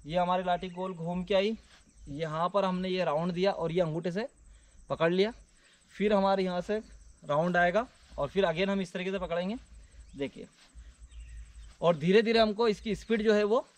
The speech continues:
increase करते जानी है, ठीक है। देखिए ये तो बड़ा simple तरीका है, आप आसानी से घुमा सकते हो।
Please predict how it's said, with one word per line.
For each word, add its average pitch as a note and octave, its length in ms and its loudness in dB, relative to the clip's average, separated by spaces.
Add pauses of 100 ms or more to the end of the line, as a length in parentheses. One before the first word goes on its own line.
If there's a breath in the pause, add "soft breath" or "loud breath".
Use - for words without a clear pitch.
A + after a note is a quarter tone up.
(200)
increase G3 380 0
करते D3 260 -4
जानी G#2+ 220 -8
है, - 100 -18 (600)
ठीक F#3+ 120 -12
है। A#3 60 -10 (680)
देखिए G3+ 240 -12 (520)
ये C3 200 -8 (4000)
तो D#3+ 40 -8
बड़ा F3+ 240 4
simple F#3 380 -2
तरीका G#3 300 0
है, A#3 180 -2 (540)
आप F3+ 180 0
आसानी E3 320 0
से G#3+ 100 0
घुमा F#3 200 2
सकते G#3 260 -4
हो। A#3+ 80 -8